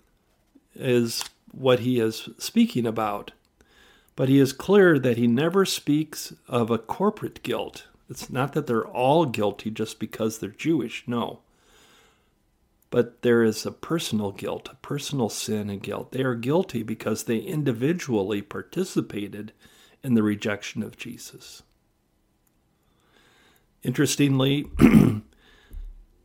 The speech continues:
Peter never refers to this guilt when he speaks to the dispersed Jews, the diaspora Jews,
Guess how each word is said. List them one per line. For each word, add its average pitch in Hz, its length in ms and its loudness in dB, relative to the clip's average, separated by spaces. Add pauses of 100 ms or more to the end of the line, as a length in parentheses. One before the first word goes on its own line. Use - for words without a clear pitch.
(100)
Peter 143 280 6
never 151 340 6
refers 113 680 2 (240)
to - 120 -6
this 110 260 -2
guilt 104 500 -4 (280)
when 117 140 -4
he 113 120 4
speaks - 460 -4
to 113 220 -2
the 104 160 -2
dispersed 139 840 -4
Jews, - 400 -12
the 107 100 -10
diaspora 107 720 -4
Jews, - 540 -14